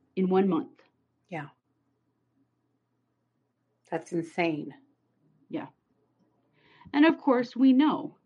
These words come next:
Speaker 1: that kids who go missing, a lot of them are runaways. They get
Speaker 2: Mm-hmm.
Speaker 1: found. They're not all missing permanently.
Speaker 2: No, but
Speaker 1: But
Speaker 2: that's
Speaker 1: some of
Speaker 2: still
Speaker 1: them
Speaker 2: a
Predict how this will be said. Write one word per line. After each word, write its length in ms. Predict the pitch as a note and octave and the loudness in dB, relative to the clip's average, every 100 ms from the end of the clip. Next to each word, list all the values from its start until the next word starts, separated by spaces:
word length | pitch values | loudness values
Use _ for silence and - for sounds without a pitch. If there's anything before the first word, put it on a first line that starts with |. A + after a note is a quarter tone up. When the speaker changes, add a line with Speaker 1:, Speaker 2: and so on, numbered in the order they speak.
| _ _ _ - _ _ _ _ _ | _ _ _ -20 _ _ _ _ _
Speaker 1:
that 280 | G3 F#3+ A#3 | -2 0 -2
kids 480 | - G3+ G3+ F#3+ F#3+ | -4 -4 -4 -6 -10
who 120 | A3 | -8
go 180 | G3+ G3 | -6 -2
missing, 560 | F3 E3 F#3 E3+ E3 E3 | -2 -2 0 2 2 0
a 40 | |
lot 240 | E3+ C3 | -2 -6
of 120 | E3 F3 | -8 -8
them 160 | F#3 | -6
are 80 | G3 | -6
runaways. 720 | F#3 E3+ E3 E3+ E3+ E3 D#3+ | -4 -4 -2 -2 -2 -4 -6
They 140 | - - | -12 -6
get 220 | D#3+ D#3+ | -6 -6
Speaker 2:
Mm-hmm. 100 | B2 | -4
Speaker 1:
found. 580 | E3+ E3+ E3+ E3 E3 - _ _ _ _ _ _ | -2 0 0 0 -4 -10 _ _ _ _ _ _
They're 240 | F#3 F#3 | -8 -6
not 320 | G#3+ G#3+ G#3+ - | -2 0 0 0
all 500 | F3+ E3+ E3+ E3+ F3 | -2 0 0 -2 -4
missing 600 | F#3+ E3+ E3 - D3+ D#3 | -4 -2 -2 0 2 0
permanently. 800 | D#3 G3+ G#3 D#3 - - E2+ - _ _ _ _ _ _ - - - - - - - | -2 -8 -6 -6 -6 -10 -10 -16 _ _ _ _ _ _ -20 -20 -20 -20 -20 -20 -6
Speaker 2:
No, 240 | A#3+ A#3+ | -2 -2
but 120 | - A3 | -2 -2
Speaker 1:
But 60 | |
Speaker 2:
that's 140 | G#3+ G#3+ | -2 2
Speaker 1:
some 120 | C4 | 2
of 80 | C#4+ | 2
Speaker 2:
still 140 | A3+ | 2
Speaker 1:
them 100 | |
Speaker 2:
a 40 | G3 | 0